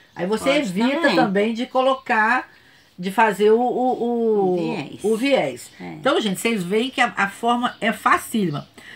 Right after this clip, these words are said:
Speaker 1: Antes de vocês virarem assim, vocês costuram em volta e deixam uma aberturinha na parte de trás pra vocês desvirarem totalmente, ok? Então, que vai dar mais uma graça aqui, né, Soninha? Um
Speaker 2: É,
Speaker 1: pouquinho,
Speaker 2: vamos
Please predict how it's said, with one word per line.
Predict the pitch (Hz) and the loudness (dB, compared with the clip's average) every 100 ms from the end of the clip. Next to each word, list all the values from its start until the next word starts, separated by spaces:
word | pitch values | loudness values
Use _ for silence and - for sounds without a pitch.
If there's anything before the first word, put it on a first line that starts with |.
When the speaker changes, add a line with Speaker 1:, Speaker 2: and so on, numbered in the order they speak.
| - - | -6 2
Speaker 1:
Antes | 302 - | 2 2
de | 285 | 0
vocês | 262 240 202 170 | 0 2 2 2
virarem | 175 156 147 156 | 0 0 -2 -2
assim, | 151 247 262 156 - - _ | -2 -2 -2 -4 -12 -20 _
vocês | 175 156 | -8 -6
costuram | 190 - 147 143 | -6 -6 -6 -4
em | 180 | -4
volta | 165 160 165 202 277 - - - - | -4 -2 0 0 -2 -6 -10 -20 -16
e | 285 | -12
deixam | 254 220 220 226 | 0 2 2 0
uma | |
aberturinha | 226 240 311 - 339 285 254 277 269 | 0 0 -4 -4 -4 -2 -4 -4 -2
na | 247 | 0
parte | 208 214 214 | 2 2 0
de | |
trás | 226 247 202 196 254 - - _ _ - | -2 2 4 4 0 -6 -20 _ _ -6
pra | 226 | -4
vocês | 233 233 233 | 2 2 2
desvirarem | 226 214 196 202 226 | -2 -2 2 4 4
totalmente, | 214 277 285 330 254 156 147 - - - | 4 4 4 -2 -2 -6 -10 -14 -20 -20
ok? | 147 - 220 302 339 _ - _ _ _ _ _ _ | -14 -2 0 0 -4 _ -20 _ _ _ _ _ _
Então, | - 180 | -14 -12
que | 214 269 370 - - - - - | -8 -8 -10 -18 -20 -20 -18 -8
vai | 233 208 | -6 -2
dar | 185 | -4
mais | 180 170 | -4 -6
uma | 170 175 | -8 -8
graça | 160 160 156 160 | -8 -8 -6 -8
aqui, | 165 233 302 | -10 -10 -8
né, | 294 | -8
Soninha? | 190 160 147 | -8 -8 -8
Um | |
Speaker 2:
É, | 156 185 | -6 -6
Speaker 1:
pouquinho, | 151 220 269 | -6 -6 -6
Speaker 2:
vamos | 302 | -8